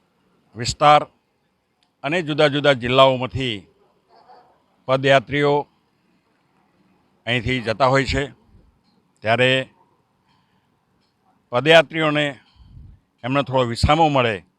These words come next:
એના માટે મારા દીકરા રણજીતસિંહ, બીજા કિરણસિંહ અને ભાઈ, અ, પ્રવીણસિંહ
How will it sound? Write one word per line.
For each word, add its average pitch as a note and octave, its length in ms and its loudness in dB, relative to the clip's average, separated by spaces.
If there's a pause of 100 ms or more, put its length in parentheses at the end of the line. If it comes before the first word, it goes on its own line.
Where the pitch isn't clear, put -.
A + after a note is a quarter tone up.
(960)
એના C3 200 0
માટે D3 480 0 (1500)
મારા B2 180 0
દીકરા C3+ 500 0 (140)
રણજીતસિંહ, C3 680 -10 (420)
બીજા A#2 300 -4
કિરણસિંહ C3 680 -8 (760)
અને D3+ 500 -2 (380)
ભાઈ, C#3 420 -4 (680)
અ, A2 240 -4
પ્રવીણસિંહ C3+ 680 -4